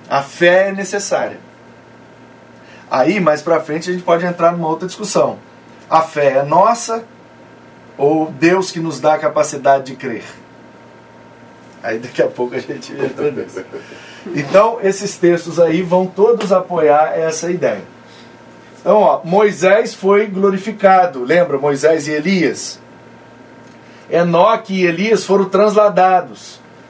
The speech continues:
né? Foram pra eternidade sem experimentar a morte.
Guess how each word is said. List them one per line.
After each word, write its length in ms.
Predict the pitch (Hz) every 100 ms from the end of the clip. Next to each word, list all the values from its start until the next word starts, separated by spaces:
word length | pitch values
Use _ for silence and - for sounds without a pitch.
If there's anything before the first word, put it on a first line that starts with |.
| - -
né? 200 | 139 165
Foram 500 | - 143 170 185 180 - - -
pra 180 | 151 151
eternidade 680 | 151 147 147 139 151 165
sem 380 | - 165 185 196 - - -
experimentar 680 | - - 170 170 160 156 160
a 60 |
morte. 600 | 175 160 160 - - -